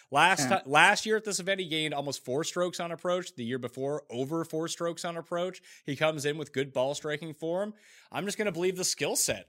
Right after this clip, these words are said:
Speaker 1: here for Jason Kokrak.
Speaker 2: You're doing a good job selling me, and I'm, I am a noted Kokrak hater.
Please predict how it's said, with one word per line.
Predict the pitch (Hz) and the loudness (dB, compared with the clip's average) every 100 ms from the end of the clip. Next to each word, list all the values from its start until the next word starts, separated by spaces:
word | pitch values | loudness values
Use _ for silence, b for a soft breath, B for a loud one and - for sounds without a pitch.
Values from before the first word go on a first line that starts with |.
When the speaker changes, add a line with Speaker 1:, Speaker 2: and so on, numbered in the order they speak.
| _ | _
Speaker 1:
here | - 107 95 | -8 -8 -8
for | - 107 | -12 -8
Jason | 113 110 101 | -8 -8 -10
Kokrak. | 95 - 76 - _ _ - | -12 -14 -20 -20 _ _ -10
Speaker 2:
You're | - 170 | -2 4
doing | 202 302 | 6 6
a | 202 | 6
good | 220 | 6
job | 185 190 - | 8 6 6
selling | 151 180 131 | 4 6 4
me, | 120 | 2
and | 123 127 | 4 6
I'm, | 151 147 - | 6 2 4
I | 151 160 | 6 6
am | 143 | 6
a | |
noted | 131 139 156 143 | 4 4 4 2
Kokrak | 143 147 143 131 113 | 4 2 4 2 2
hater. | 139 143 123 - | 0 4 4 2